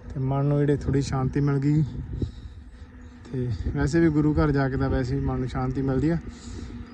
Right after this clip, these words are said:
ਪਰ ਸ਼ਾਮ ਦੇ ਟਾਈਮ ਥੋੜ੍ਹਾ ਜ਼ਿਆਦਾ ਹੁੰਦਾ ਜੀ। ਬਾਈ ਹੈਗਾ ਮੋਗਾ ਅੜਤਾਲੀ, ਕੋਟਕਪੂਰਾ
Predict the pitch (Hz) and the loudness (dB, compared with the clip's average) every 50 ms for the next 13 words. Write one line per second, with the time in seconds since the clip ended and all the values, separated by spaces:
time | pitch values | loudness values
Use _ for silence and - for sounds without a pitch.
0 | - - - 156 151 156 151 151 - - - - - - 175 175 165 143 - - | -12 -4 0 0 2 2 2 0 -2 -4 -10 -12 -4 0 2 2 2 0 -2 -6
1 | - - - - - - 156 165 180 196 202 208 185 190 180 170 139 160 170 170 | -6 -6 -6 -6 0 2 4 6 8 8 8 8 8 6 4 4 4 4 4 4
2 | 151 139 135 135 135 139 143 143 135 135 139 147 - - - - - - - - | 4 4 2 2 2 2 0 2 2 2 2 0 0 -4 -8 -8 -8 -8 -8 -8
3 | - - - - - - - - - - - 135 135 135 151 156 156 165 160 156 | -8 -8 -8 -6 -6 -6 -6 -6 -8 -6 -4 -2 0 0 2 2 4 4 4 6
4 | 151 151 147 147 160 175 175 175 160 - - - - - - - - - - - | 6 6 6 8 8 8 8 6 2 -2 -6 -10 -8 -8 -8 -6 -6 -6 -6 -4
5 | - - - - - - - - - - - - - - - - 160 160 175 170 | -4 -2 -2 -2 -2 0 0 2 2 2 2 2 2 2 2 2 4 6 6 6
6 | 160 160 170 180 - 180 175 165 160 170 165 175 170 | 6 6 4 4 6 6 6 6 6 4 6 6 6